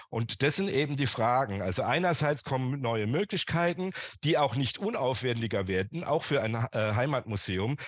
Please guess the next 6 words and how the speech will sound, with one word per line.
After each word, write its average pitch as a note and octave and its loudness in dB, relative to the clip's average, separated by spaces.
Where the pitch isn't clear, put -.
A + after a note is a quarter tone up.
dann A2+ 2
darin B2+ 2
zu A2+ 0
partizipieren. C3+ -2
Und A#2 -2
trotzdem E3+ 2